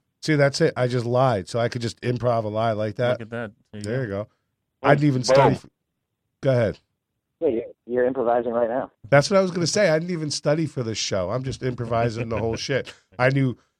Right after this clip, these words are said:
Speaker 1: I knew Beer Fest, and I was supposed to know Super Troopers, but I fucked it up and said Stormtroopers.
Speaker 2: Nice.
Speaker 4: Yeah. Yeah.
Speaker 1: Oh,
Speaker 4: Yeah, you
Speaker 1: man.
Speaker 4: fucked up. You fucked up.
Speaker 1: You should. That's, I'm a horrible, horrible person, and that's
Speaker 4: Can
Speaker 1: why I
Speaker 4: I
Speaker 1: have
Speaker 4: be
Speaker 1: to
Speaker 4: frank?
Speaker 1: buy the beers.
Speaker 4: Fuck.
Speaker 1: Yes.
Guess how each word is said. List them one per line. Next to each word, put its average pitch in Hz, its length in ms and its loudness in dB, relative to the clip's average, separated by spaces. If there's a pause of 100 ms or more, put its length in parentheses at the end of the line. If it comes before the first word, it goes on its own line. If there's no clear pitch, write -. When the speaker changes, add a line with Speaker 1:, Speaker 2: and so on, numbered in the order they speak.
(120)
Speaker 1:
I 131 120 4
knew 151 160 2
Beer 147 320 2
Fest, 165 380 6 (220)
and 143 140 4
I 147 80 8
was 139 140 2
supposed 180 340 6
to - 80 -4
know 156 140 6
Super 190 360 0
Troopers, 127 380 -2
but 127 140 0
I 117 60 4
fucked - 280 0
it 135 120 4
up 135 140 2
and 120 100 -4
said 120 180 -2
Stormtroopers. 120 800 -2 (680)
Speaker 2:
Nice. 95 240 -18 (540)
Speaker 4:
Yeah. 110 140 -2 (1000)
Yeah. 110 240 -2 (160)
Speaker 1:
Oh, 98 360 -4
Speaker 4:
Yeah, 117 80 2
you 117 80 -2
Speaker 1:
man. 87 120 -8
Speaker 4:
fucked 123 220 -4
up. 107 220 -2 (280)
You - 60 -20 (100)
fucked 135 280 -2
up. 98 200 -2 (240)
Speaker 1:
You 92 140 -10
should. - 360 -10
That's, 98 180 -10 (100)
I'm 113 140 -6
a 98 80 -4
horrible, 117 480 -2
horrible 104 380 -6
person, 92 420 -10 (760)
and 107 100 -6
that's 113 180 -2
Speaker 4:
Can 143 80 2
Speaker 1:
why 117 100 6
I 113 60 4
Speaker 4:
I - 20 4
Speaker 1:
have 117 100 2
Speaker 4:
be - 60 2
Speaker 1:
to - 80 -8
Speaker 4:
frank? 127 180 2
Speaker 1:
buy 110 40 0
the 107 100 -6
beers. 110 340 -4
Speaker 4:
Fuck. 110 160 -2
Speaker 1:
Yes. 135 400 2